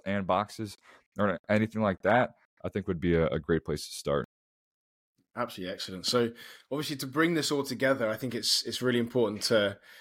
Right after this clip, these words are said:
Speaker 2: yeah, discuss what a training program then might look like, 'cause we've gone through
Speaker 1: Mm-hmm.
Speaker 2: like the, the reasons why, the physiological stuff, how we get those adaptations and the exercises we can use. But can you walk us through then a session which you might use in the gym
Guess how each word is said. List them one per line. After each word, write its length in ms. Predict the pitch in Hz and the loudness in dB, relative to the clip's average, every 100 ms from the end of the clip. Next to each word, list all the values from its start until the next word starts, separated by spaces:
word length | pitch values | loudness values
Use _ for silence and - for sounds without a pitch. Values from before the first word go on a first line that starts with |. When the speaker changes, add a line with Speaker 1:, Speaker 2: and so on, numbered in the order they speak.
| - - | -18 -4
Speaker 2:
yeah, 160 | 104 | -4
discuss 500 | 98 107 - 127 - | -2 -2 0 2 0
what 140 | 120 85 | -2 -2
a 40 | |
training 320 | - 127 123 | 0 2 2
program 480 | 117 120 113 107 104 | 2 2 2 0 0
then 140 | 107 110 | 0 0
might 220 | 110 92 | -2 -4
look 280 | 98 117 110 | -4 -4 -2
like, 300 | 113 156 - | -2 -2 -4
'cause 180 | 117 | -8
we've 120 | 117 110 | -6 2
gone 200 | 139 127 | 2 2
through 380 | - 123 113 | 0 2 2
Speaker 1:
Mm-hmm. 80 | 73 69 - - _ | 0 -6 -18 -20 _
Speaker 2:
like 160 | - 98 | -8 -2
the, 260 | 104 101 95 | 0 0 -2
the 80 | 107 | -2
reasons 400 | 117 123 107 95 | -2 -2 -4 -2
why, 360 | 107 113 110 | 2 4 2
the 80 | 107 | 0
physiological 540 | - 120 117 110 104 104 | -2 0 2 0 -2 -6
stuff, 560 | - 110 101 101 - | -2 0 -2 -4 -12
how 180 | - 117 | -4 0
we 100 | 113 | 0
get 220 | 107 120 | 0 -2
those 180 | 107 110 | -2 -2
adaptations 560 | 104 101 113 104 110 98 | -2 -4 -4 -4 -6 -6
and 80 | 101 | -4
the 60 | |
exercises 500 | 107 - 110 104 98 | -2 0 2 2 0
we 80 | 101 | -4
can 160 | 98 98 | -4 -2
use. 260 | 120 151 - | -2 -2 2
But 160 | 117 - - - - | 0 0 -20 -16 -2
can 100 | 147 | -2
you 140 | 170 | 0
walk 200 | 160 165 | 0 0
us 140 | 151 - | -2 0
through 140 | 147 | 2
then 140 | 135 | 2
a 60 | 117 | 0
session 440 | - 139 - 123 | 0 0 0 -4
which 180 | 113 104 | -4 0
you 100 | 127 | 0
might 240 | 120 127 113 | 2 0 0
use 260 | 117 117 | 0 0
in 80 | 117 | -2
the 80 | 107 | -4
gym 320 | 107 110 98 | -2 -2 -2